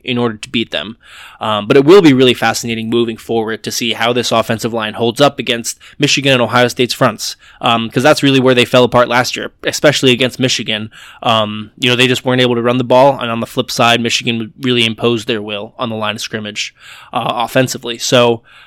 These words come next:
um, I, th-, I guess you could say their offensive line and, you know, how they improve throughout the years, their biggest question mark. Can their run game get back to close to what it was last year? But, um, they look like a complete team.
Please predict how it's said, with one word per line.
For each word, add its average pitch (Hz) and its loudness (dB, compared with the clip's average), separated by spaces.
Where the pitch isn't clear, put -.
um, 120 -2
I, 123 -4
th-, 156 -2
I 147 2
guess 156 0
you 160 0
could 139 0
say 143 4
their 135 2
offensive 131 2
line 131 2
and, 110 -8
you 117 -8
know, 117 -6
how 120 0
they 120 2
improve 120 -2
throughout 117 -4
the 113 -8
years, 131 2
their 123 -2
biggest 120 -6
question 123 0
mark. 123 -2
Can 123 -2
their 120 0
run 120 0
game 120 0
get - -8
back 117 -2
to 120 -10
close - 0
to 131 2
what 127 6
it 127 4
was 123 2
last 123 -2
year? 127 4
But, 113 -2
um, 110 -2
they 165 6
look 151 2
like 120 0
a 113 -8
complete 117 -8
team. 107 -6